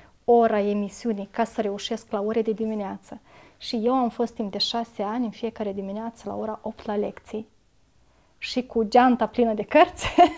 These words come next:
<laughs> în taxi repede și eu știam exact că în treizeci de minute trebuie să fiu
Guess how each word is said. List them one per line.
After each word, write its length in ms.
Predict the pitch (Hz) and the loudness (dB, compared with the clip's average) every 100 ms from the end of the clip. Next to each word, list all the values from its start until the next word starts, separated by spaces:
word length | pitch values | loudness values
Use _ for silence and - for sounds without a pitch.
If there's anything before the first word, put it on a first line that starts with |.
| 311 - - - | 2 4 -4 -4
<laughs> 600 | - - - - - _ | -10 -16 -18 -20 -20 _
în 200 | 233 233 | 2 4
taxi 580 | 269 262 262 - 202 170 | 6 4 4 -4 -4 -2
repede 720 | 185 214 277 370 359 392 403 392 | 2 2 2 0 4 4 2 -2
și 220 | - - | -10 -8
eu 80 | 196 | -8
știam 300 | - 233 226 | -6 -4 -4
exact 380 | 202 202 214 208 | -4 0 -2 -2
că 80 | |
în 80 | 180 - _ _ _ - | -8 -10 _ _ _ 0
treizeci 460 | 254 285 226 214 | 4 6 6 4
de 120 | 202 | 4
minute 280 | 214 208 214 | 0 -2 -4
trebuie 280 | - 208 202 | -4 -4 -4
să 140 | - | -6
fiu 340 | 208 - 190 | -10 -6 -6